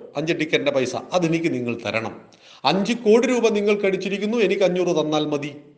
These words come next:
എൻ്റെ ടിക്കറ്റിൻ്റെ പൈസ തന്നാൽ മതി." ഏത് ബോധമാണ് അങ്ങനെ ചിന്തിക്കുന്ന, അങ്ങനെ പ്രവർത്തിക്കുന്ന വ്യക്തികളെ സൃഷ്ടിക്കുന്നത്?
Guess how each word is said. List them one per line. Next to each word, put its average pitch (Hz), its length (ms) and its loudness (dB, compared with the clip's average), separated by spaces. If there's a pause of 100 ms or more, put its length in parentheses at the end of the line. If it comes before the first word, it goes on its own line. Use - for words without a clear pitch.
എൻ്റെ 156 140 -2
ടിക്കറ്റിൻ്റെ 156 380 -2
പൈസ 143 220 -2
തന്നാൽ 131 260 0
മതി." 123 340 -2 (680)
ഏത് 254 280 6
ബോധമാണ് 143 1080 4 (220)
അങ്ങനെ 180 280 -2
ചിന്തിക്കുന്ന, 127 920 -6 (220)
അങ്ങനെ 208 260 0
പ്രവർത്തിക്കുന്ന 143 680 -2
വ്യക്തികളെ 147 480 0
സൃഷ്ടിക്കുന്നത്? 151 800 -4